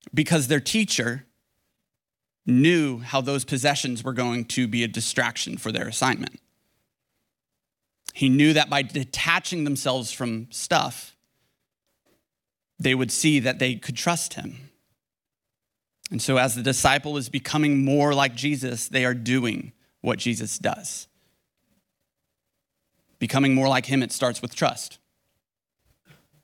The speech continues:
For any relationship, that's where it starts, trust. Working through the Gospels and seeing how the disciples are exercising their trust muscle, you can see how they position themselves to learn from their teacher, Jesus.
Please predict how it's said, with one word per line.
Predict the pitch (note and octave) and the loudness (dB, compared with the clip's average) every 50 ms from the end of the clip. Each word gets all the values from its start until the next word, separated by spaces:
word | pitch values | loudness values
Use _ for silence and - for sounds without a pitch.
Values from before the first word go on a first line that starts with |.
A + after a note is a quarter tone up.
| _ _ _ _ _ _ _ _ _ _ | _ _ _ _ _ _ _ _ _ _
For | - - D3+ D#3 - - | -2 0 0 0 2 2
any | D#3 D#3+ F3+ F3 | 2 4 4 4
relationship, | D#3+ D3+ C#3 C3+ C3 A#2+ - C3 B2+ - - A2 A2+ - _ | 2 2 2 2 0 0 -2 -2 -4 -2 -4 -6 -6 -8 _
that's | - C3 B2+ - - | -2 -2 -2 0 -2
where | B2+ B2+ | -4 -4
it | - - | -4 -4
starts, | - A#2+ A#2+ A#2 - - - - - _ _ _ _ _ _ _ | -6 -6 -6 -6 -8 -12 -14 -14 -14 _ _ _ _ _ _ _
trust. | - - C3+ - B2 - - _ _ _ _ _ _ _ _ _ _ _ _ _ _ _ _ _ _ _ _ _ _ _ _ _ _ | -4 -4 -4 -4 -4 -10 -18 _ _ _ _ _ _ _ _ _ _ _ _ _ _ _ _ _ _ _ _ _ _ _ _ _ _
Working | - C3 D3+ D#3 - E3 D#3+ | 2 2 2 4 4 2 0
through | C#3+ - D#3 D#3 D#3 | 0 0 0 2 2
the | C#3+ D3 | 2 2
Gospels | B2 C#3+ C3 C#3 D#3 - - - D#3 D3+ C#3 C3 | 2 2 0 0 -2 -4 -4 -2 -2 -2 0 0
and | C#3+ C3 | 0 0
seeing | A2+ - D3+ D3 D3 | 2 2 2 2 2
how | C#3+ C#3 C#3 C#3 | 2 2 2 2
the | C3+ C3+ | 2 0
disciples | B2+ B2+ A#2+ - C#3 C#3 C#3 D3+ D3+ C3 | -2 -2 0 2 2 2 2 0 -2 -2
are | C3+ C3 B2+ - | -2 -4 -2 -2
exercising | B2 C#3+ D3 - - - D#3+ D3 - D3+ C3+ C#3+ C#3 B2 C#3+ C#3+ | -2 -2 -2 -2 -4 -4 -4 -2 2 2 2 2 2 0 -2 0
their | C3 C3+ | -2 -2
trust | B2+ - - C#3+ C#3 C#3 - | -2 0 2 2 2 2 0
muscle, | D#3+ D3+ D3+ - E3+ D#3+ D#3+ - _ _ _ _ _ _ _ _ _ _ _ _ _ _ _ _ _ _ _ _ _ _ _ _ _ _ _ _ _ _ _ _ _ _ _ _ _ _ _ _ _ _ | 0 -2 -2 -2 -6 -10 -10 -12 _ _ _ _ _ _ _ _ _ _ _ _ _ _ _ _ _ _ _ _ _ _ _ _ _ _ _ _ _ _ _ _ _ _ _ _ _ _ _ _ _ _
you | - B2+ A#2 | -4 0 2
can | D#3 C3+ | 2 2
see | B2+ - C#3+ C#3+ C#3 | 2 4 4 4 4
how | C#3 C#3 | 4 2
they | B2+ C3+ B2+ | 2 0 -2
position | - C3+ C3 A#2 C3+ C3 - - C#3+ C#3 C3 | -2 -4 -4 -2 -2 -2 0 0 2 2 2
themselves | B2+ C3 B2+ B2+ - C3 A#2+ B2 B2+ B2 A#2 A#2 - | 2 2 0 0 0 0 0 0 0 -4 -6 -8 -6
to | - B2+ | -4 -4
learn | A#2+ A2+ A#2+ A#2+ B2 A#2+ B2 | -2 0 0 2 2 0 0
from | A#2+ - B2 | -2 -2 -2
their | B2 A#2+ | 0 0
teacher, | A2+ - - C3 A#2 - B2 | -2 -2 -2 -2 -2 -2 -4
Jesus. | A#2 A2+ A2+ A#2+ A#2+ G2 - - - - - - | -4 -2 -2 -4 -4 -4 -8 -10 -10 -10 -10 -10